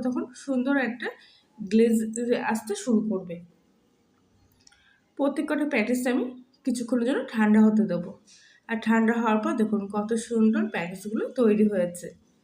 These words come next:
অসংখ্য লেয়ারযুক্ত এই প্যাটিসগুলো যদি আপনাদের ভালো লেগে থাকে তাহলে প্লিজ লাইক, শেয়ার, কমেন্ট করে জানাবেন। আর আপনি যদি কলিনের রান্নাঘরে নতুন সদস্য হয়ে থাকেন তাহলে প্লিজ চ্যানেলটি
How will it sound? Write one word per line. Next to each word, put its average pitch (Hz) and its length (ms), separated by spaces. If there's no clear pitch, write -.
অসংখ্য 285 520
লেয়ারযুক্ত 226 500
এই 190 60
প্যাটিসগুলো 247 580
যদি 247 180
আপনাদের 247 300
ভালো 220 220
লেগে 277 260
থাকে 240 220
তাহলে 254 280
প্লিজ 403 180
লাইক, 196 180
শেয়ার, 226 180
কমেন্ট 202 320
করে 320 100
জানাবেন। 170 400
আর 240 100
আপনি 220 140
যদি 302 140
কলিনের 208 380
রান্নাঘরে 247 440
নতুন 240 180
সদস্য 294 320
হয়ে 302 140
থাকেন 277 260
তাহলে 277 240
প্লিজ 311 240
চ্যানেলটি 214 280